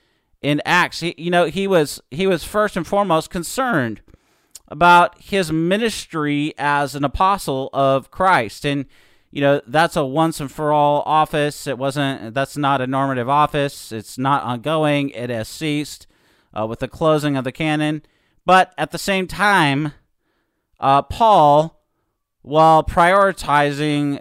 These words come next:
uh, the gospel and ministering to people, he did not care about, uh,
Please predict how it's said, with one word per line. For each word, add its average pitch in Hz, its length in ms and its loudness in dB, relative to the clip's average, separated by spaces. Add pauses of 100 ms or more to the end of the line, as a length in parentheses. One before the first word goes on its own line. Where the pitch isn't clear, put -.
uh, 131 480 2
the 131 140 -4
gospel 143 920 2
and 135 400 -2
ministering 151 500 -4
to 127 80 -6
people, 143 540 -8 (500)
he 208 180 -6
did 226 200 -4
not 165 480 4
care 147 420 0
about, 135 600 0 (400)
uh, 117 360 0